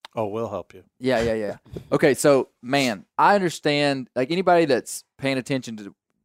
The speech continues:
Speaker 2: wild turkey management has heard this statement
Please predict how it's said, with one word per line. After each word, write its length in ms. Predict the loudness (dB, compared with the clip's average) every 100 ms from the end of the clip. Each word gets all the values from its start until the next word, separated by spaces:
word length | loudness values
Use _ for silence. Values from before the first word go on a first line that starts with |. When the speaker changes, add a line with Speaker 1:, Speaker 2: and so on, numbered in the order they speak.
| _
Speaker 2:
wild 320 | -8 0 0 0
turkey 200 | -4 -4
management 600 | -6 -6 -8 -12 -14 -16 _ _ _
has 240 | -8 -6 -6
heard 560 | 0 2 2 -2 -8
this 260 | 0 2 0
statement 840 | -4 -6 -2 0 0 -6 -12 -16